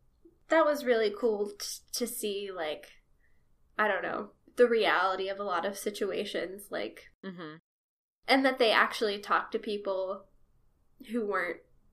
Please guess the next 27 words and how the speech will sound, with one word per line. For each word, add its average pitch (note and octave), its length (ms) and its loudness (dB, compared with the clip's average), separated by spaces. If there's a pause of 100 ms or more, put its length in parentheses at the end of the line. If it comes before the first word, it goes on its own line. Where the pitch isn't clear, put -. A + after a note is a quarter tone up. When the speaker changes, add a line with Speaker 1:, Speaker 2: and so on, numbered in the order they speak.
(160)
Speaker 1:
you B3 120 0
know B3+ 60 4
what B3 100 4
I A#3+ 80 2
mean? A#3 440 -6 (240)
They A#3+ 100 2
had B3 200 4
Speaker 2:
Yeah. F3 160 4
Speaker 1:
consultants. G3 800 0
They A#3+ 120 2
made G#3+ 200 0
an G#3 80 -8
effort. G3 600 -6 (580)
That - 120 2
was F3+ 120 2
cool, E3+ 320 -2
so. A3 400 -2 (800)
<sighs> - 80 -4 (1300)
Well. B3 460 4 (500)
Speaker 2:
Well. E3+ 380 -8 (320)
Speaker 1:
That B3+ 160 6
is G3+ 220 0
ten C4 360 2
things C4 380 0
from F#3+ 180 -6
twenty A3 240 -4
nineteen G#3 640 -6